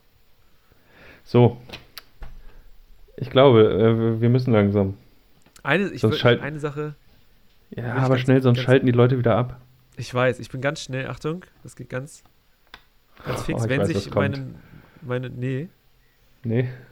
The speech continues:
Speaker 1: Oh Gott,
Speaker 2: Ich
Speaker 1: ich
Speaker 2: hab
Speaker 1: dachte,
Speaker 2: mir
Speaker 1: jetzt kommt mein Sound hier wieder. <laughs>
Speaker 2: Nein, nein, nein, nein, nein, nein.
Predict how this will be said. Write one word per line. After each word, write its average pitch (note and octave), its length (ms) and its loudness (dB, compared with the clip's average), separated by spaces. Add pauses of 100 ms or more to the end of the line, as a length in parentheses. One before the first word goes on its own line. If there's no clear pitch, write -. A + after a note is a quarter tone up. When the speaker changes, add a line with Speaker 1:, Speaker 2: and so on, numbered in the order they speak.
(140)
Speaker 1:
Oh C3+ 100 -2
Gott, A#2+ 280 2
Speaker 2:
Ich B2 40 -4
Speaker 1:
ich A#2+ 60 -8
Speaker 2:
hab - 60 -2
Speaker 1:
dachte, B2+ 180 4
Speaker 2:
mir B2 60 4
Speaker 1:
jetzt B2+ 140 -2
kommt A#2+ 240 0 (520)
mein A2 240 2
Sound A#2 400 0
hier G#2+ 180 -8
wieder. G#2+ 260 -2 (260)
<laughs> - 260 -20
Speaker 2:
Nein, A3+ 100 4
nein, B2 480 2
nein, A2 220 -8
nein, G2+ 120 -10
nein, G2 140 -12
nein. G2+ 240 -14